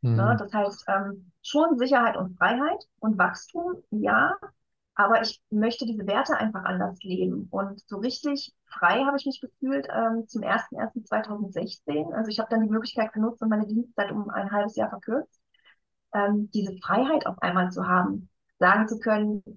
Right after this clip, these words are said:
Speaker 2: wenn mir das bei meinem neuen, äh, Job nicht passt, dann kann ich jeden Tag kündigen. Ich muss
Speaker 1: Mhm.
Speaker 2: dort nicht mehr hingehen.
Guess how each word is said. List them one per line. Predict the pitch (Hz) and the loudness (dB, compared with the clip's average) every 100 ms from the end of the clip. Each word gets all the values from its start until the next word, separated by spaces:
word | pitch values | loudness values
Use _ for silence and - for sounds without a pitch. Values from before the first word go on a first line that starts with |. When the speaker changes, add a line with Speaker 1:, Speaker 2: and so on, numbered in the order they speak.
| - | -18
Speaker 2:
wenn | 202 220 | 0 4
mir | 247 | 6
das | 233 233 | 4 2
bei | 220 | 4
meinem | 214 214 | 4 4
neuen, | 214 233 233 226 | 4 4 0 -4
äh, | 226 208 | -6 -6
Job | 185 220 220 | 0 0 0
nicht | 196 196 | -6 -4
passt, | 294 277 - - _ | -2 -2 -4 -20 _
dann | - 214 | -8 -4
kann | 254 262 | -2 -2
ich | 262 | -2
jeden | 262 339 453 | -4 -4 -4
Tag | 320 339 - | -4 -4 -6
kündigen. | 403 359 214 | -6 -4 -6
Ich | 185 214 | -6 -2
muss | 262 113 | 0 0
Speaker 1:
Mhm. | 107 | 0
Speaker 2:
dort | - - | -2 -2
nicht | 294 - | -6 -6
mehr | 269 | -4
hingehen. | 302 381 262 - 185 | -4 -4 -4 -4 -8